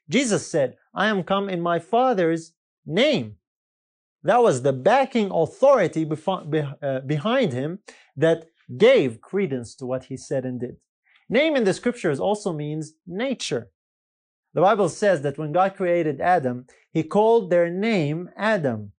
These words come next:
speaking of Adam and Eve. The word Adam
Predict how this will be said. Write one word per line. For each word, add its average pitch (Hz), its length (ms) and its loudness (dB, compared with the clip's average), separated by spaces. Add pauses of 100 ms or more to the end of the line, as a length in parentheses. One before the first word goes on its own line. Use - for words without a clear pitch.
speaking 196 560 -4
of 147 180 -4
Adam 143 320 -4
and 160 120 -10
Eve. 143 280 -6 (760)
The 151 60 -4
word 226 260 4
Adam 170 760 -2